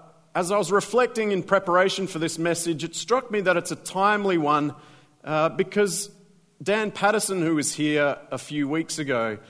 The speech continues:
for our Clash of Conviction series, spoke a lot on, uh, or revealed a lot of great insight about sexuality and gender and discipleship. But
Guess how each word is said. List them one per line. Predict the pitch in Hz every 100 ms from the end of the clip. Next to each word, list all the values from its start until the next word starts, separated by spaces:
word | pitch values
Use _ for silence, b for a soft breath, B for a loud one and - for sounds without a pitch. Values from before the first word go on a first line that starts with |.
| B B
for | -
our | 135
Clash | 127 156 151
of | 131
Conviction | 139 123 143 - 147 131
series, | 131 127 127
spoke | - - 170 170
a | 170
lot | 170 196 196 -
on, | 165 151 147 - -
uh, | 131 -
or | 117 104
revealed | 104 107 117 185
a | 135
lot | 123 120
of |
great | 104 131 131
insight | 151 - 135
about | 120 110 113 110 B B B
sexuality | - 156 - - 120 131 135 131
and | 120 104
gender | 127 135 135
and | 120 107
discipleship. | 107 135 147 156 147 - 135 127 -
But | 147 -